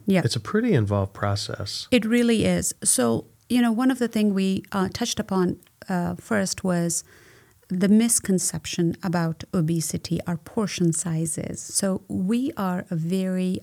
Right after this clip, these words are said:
Speaker 1: um, we're very heavy on educating our patients. So there's very intense dietary intervention, behavioral modification.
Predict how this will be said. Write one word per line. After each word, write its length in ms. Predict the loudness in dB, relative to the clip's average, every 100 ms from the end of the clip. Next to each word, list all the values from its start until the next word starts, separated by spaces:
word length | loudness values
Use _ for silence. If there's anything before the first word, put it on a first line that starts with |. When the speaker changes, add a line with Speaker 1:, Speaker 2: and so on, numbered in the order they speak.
| -4
Speaker 1:
um, 320 | -2 0 -2 -2
we're 240 | 0 0
very 320 | -2 -2 -2
heavy 400 | -4 -2 0 0
on 100 | -2
educating 580 | -4 -4 -4 -4 -4 -4
our 120 | -8
patients. 580 | -8 -10 -10 -8 -8 -8 -10 -18 -20 -20
So 100 | -6
there's 300 | -2 0 0
very 280 | -2 -2 -2
intense 520 | -2 -2 0 -2 0
dietary 500 | -2 -2 -2 -2 -2
intervention, 800 | 0 0 0 -2 -2 -2 -2 -2
behavioral 480 | 0 0 0 0 0
modification. 1040 | 2 0 -2 -8 -8 -4 -4 -4 -4 -2